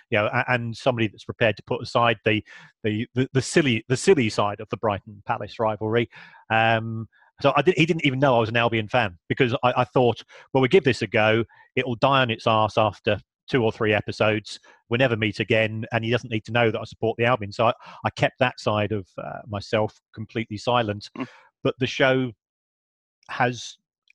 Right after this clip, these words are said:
Speaker 1: exceeded expectations to the extent that we're, we're now doing two shows a week. Um, we, we do a listeners' show which comes out on a Monday, and we've got a ridiculous number of,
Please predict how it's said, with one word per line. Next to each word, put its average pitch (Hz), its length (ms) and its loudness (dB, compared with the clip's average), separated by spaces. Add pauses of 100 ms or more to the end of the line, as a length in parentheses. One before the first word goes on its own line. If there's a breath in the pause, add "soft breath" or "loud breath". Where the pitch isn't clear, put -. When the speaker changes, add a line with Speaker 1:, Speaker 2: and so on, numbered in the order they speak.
(100)
Speaker 1:
exceeded 131 640 0
expectations 120 920 -2
to 147 100 0
the 117 120 2
extent 120 460 -2 (100)
that 113 120 -4
we're, 117 180 4 (380 loud breath)
we're 120 60 2
now 120 140 2
doing 110 240 -2
two 120 180 -6
shows 107 300 -2
a 110 40 -6
week. 123 340 -2 (560 soft breath)
Um, 113 600 0 (200)
we, 107 260 -2
we 113 80 -2
do 117 160 -2
a - 20 0
listeners' 117 360 -2
show 117 280 2
which 107 240 -6
comes 110 220 -4
out 101 160 2 (160)
on 110 100 -4
a 104 40 -4
Monday, 117 540 2 (460 loud breath)
and 110 400 -2 (180)
we've 120 200 0
got - 140 -2
a 120 60 0
ridiculous 113 840 -2
number 113 400 0
of, 104 200 -2